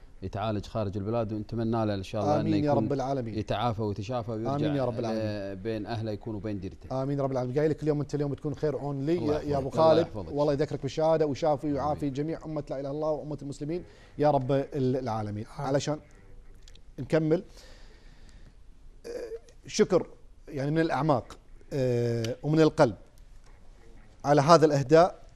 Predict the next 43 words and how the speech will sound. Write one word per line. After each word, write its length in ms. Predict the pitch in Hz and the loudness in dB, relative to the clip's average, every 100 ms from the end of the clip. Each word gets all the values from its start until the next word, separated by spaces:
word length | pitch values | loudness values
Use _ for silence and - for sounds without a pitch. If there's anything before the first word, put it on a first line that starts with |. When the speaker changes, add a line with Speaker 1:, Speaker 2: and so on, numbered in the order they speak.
| - - | -20 -4
Speaker 2:
الغالي 360 | 156 143 175 139 | 0 6 6 6
بالنسبة 400 | 127 123 - 117 | 2 -4 -6 -6
لي. 240 | 104 98 - - - - - | -6 -10 -16 -20 -20 -20 -14
من 100 | 143 | -6
الإخوان 480 | 139 147 147 156 180 - - - | -4 -4 2 2 2 -2 -16 -18
في 680 | - 143 143 139 139 135 - - - - - - - - | -2 2 2 2 2 0 -4 -18 -20 -20 -20 -20 -20 -10
نادي 260 | 139 156 143 | -4 -2 -2
القادسية 540 | - 139 - 147 131 - | -2 -4 -4 -4 -4 -6
الرياضي 520 | - 135 147 151 175 - - | -6 -2 2 0 -2 -10 -12
هذا 280 | 123 147 131 | -2 0 0
الدرع 280 | 123 143 131 | -2 -4 -2
المميز. 540 | 127 139 151 175 - - - - - | -6 -4 -2 -2 -6 -18 -20 -20 -14
تيشيرت 260 | 143 139 | -6 -4
Speaker 1:
تستاهل. 120 | 95 147 | -2 -4
Speaker 2:
وينه؟ 200 | 135 127 - - - - - | -6 -8 -14 -20 -20 -18 -16
Speaker 1:
تستاهل. 460 | - - 117 90 | -12 -8 -8 -8
Speaker 2:
تيشيرت 320 | 90 131 156 | -8 -2 -2
راح 140 | 151 123 | -2 -6
كنا 240 | - 127 | -6 -8
يا 40 | 117 | -8
الربع. 260 | 104 104 - 113 | -10 -12 -14 -10
Speaker 1:
لا، 180 | 113 | -8
ما، 200 | 113 117 | -6 -8
ما 160 | 104 113 | -8 -10
في. 180 | - 90 - - | -10 -16 -16 -8
Speaker 2:
عطني 360 | - 170 160 | -4 -4 -4
Speaker 1:
التيشيرت 260 | 156 151 - | 0 0 2
Speaker 2:
يعني 100 | - | 2
Speaker 1:
مالي 40 | |
Speaker 2:
أنا 100 | 131 | 2
Speaker 1:
ترى. 200 | - - - | 0 -6 -4
Speaker 2:
وماشي، 360 | 196 170 123 - | 2 2 0 0
وأنا 220 | 160 175 | 2 2
عشان 360 | 151 156 160 170 | 0 -2 0 0
هم 100 | 156 | 0
أعطيهم 260 | 143 139 | -2 -4
إياه. 100 | 123 | -4
Speaker 1:
تفضل. 180 | 117 170 | -2 -2
Speaker 2:
عط 60 | 165 | 0
لي 80 | |
إياه 140 | 160 139 | -2 -4
هني 140 | 143 | -6
هذا. 200 | 139 160 | -8 -10